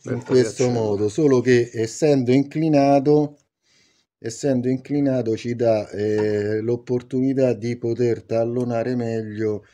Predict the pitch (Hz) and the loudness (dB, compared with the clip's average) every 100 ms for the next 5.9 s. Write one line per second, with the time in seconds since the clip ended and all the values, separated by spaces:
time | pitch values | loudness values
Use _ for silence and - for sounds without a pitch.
0 | _ _ 110 107 - 107 104 110 110 104 | _ _ -8 -8 -8 -8 -6 -4 -2 -2
1 | 104 - _ - 101 98 95 95 92 87 | -2 -8 _ -10 -8 -8 -8 -8 -8 -10
2 | 87 90 87 82 80 85 85 _ _ _ | -12 -12 -10 -12 -12 -14 -14 _ _ _
3 | _ _ - - _ _ _ _ _ _ | _ _ -20 -20 _ _ _ _ _ _
4 | _ _ _ - - 107 135 139 147 160 | _ _ _ -20 -12 -4 0 2 4 4
5 | 147 131 123 151 143 127 - 123 120 | 4 2 4 4 4 2 0 2 0